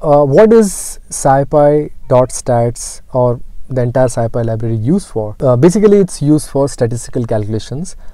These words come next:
um, for anything which requires things like, say, normal distribution or probability distribution function or cumulative distribution function. If you are finance students, then you might know about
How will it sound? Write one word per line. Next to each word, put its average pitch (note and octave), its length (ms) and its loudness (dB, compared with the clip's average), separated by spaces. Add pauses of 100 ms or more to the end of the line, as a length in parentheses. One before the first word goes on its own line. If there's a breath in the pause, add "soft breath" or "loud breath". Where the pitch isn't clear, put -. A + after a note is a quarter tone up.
(160 soft breath)
um, A2+ 240 -2
for A#2+ 320 2
anything D3 600 0 (100)
which B2 420 -4
requires B2+ 800 2
things C3+ 280 -2
like, A#2 180 0
say, G#2+ 320 -4
normal C#3 320 0
distribution G#2+ 720 -4
or G#2+ 360 -2 (400 soft breath)
probability D3 480 2
distribution A#2 480 -4
function G#2+ 460 -8
or G#2+ 380 -6 (180 soft breath)
cumulative D#3+ 480 2
distribution A#2 540 -6
function. G#2+ 480 -8 (160)
If C#3+ 200 -2
you C3+ 180 2
are B2+ 180 4
finance D#3 560 0
students, C3 460 -2
then B2 220 -2
you B2+ 120 0
might C3 160 2
know B2 260 2
about A2+ 340 2